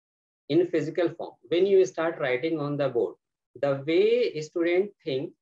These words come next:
and the way they focus with you, they are,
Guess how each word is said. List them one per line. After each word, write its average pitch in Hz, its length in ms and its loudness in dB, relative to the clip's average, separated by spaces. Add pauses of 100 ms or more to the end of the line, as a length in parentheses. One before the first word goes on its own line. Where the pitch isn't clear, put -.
(320)
and 156 240 0
the 156 240 -2
way 202 380 0
they 196 240 0 (200)
focus 170 600 -4 (320)
with 151 220 -6
you, 139 320 2 (420)
they 190 160 4
are, 202 240 -2